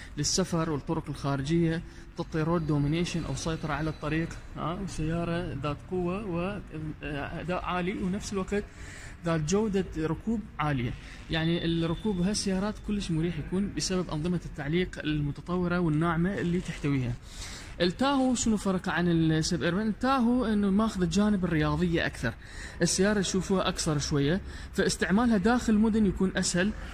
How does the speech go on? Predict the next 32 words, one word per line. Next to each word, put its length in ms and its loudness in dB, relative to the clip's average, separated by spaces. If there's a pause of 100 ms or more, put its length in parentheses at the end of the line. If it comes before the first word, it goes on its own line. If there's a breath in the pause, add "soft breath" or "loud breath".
(140 loud breath)
وكذلك 560 2
خلينا 260 0
نقول 160 0
ماخذ 400 0
جانب 340 2 (100)
الشقاوه 1160 2
اكثر. 200 -4
يعني 160 0
السياره، 460 2
آه، 60 0 (440 loud breath)
آه، 840 2 (140)
كبيره 420 4
وشقيه 540 0
خلينا 220 0
نقول، 260 2 (480 loud breath)
آه، 540 2
ورياضيه 1700 0
واستعمالها 800 0
اكثر 300 -6
متعه 300 -4
داخل 380 -4
المدن. 380 -4 (500 loud breath)
آه، 100 0
طبعا 320 -2
هذا 320 0
ما 140 -2
يأثر 280 -4
على 220 -2
انه 260 0
هي 100 2
نفس 260 -2
الوقت 280 -2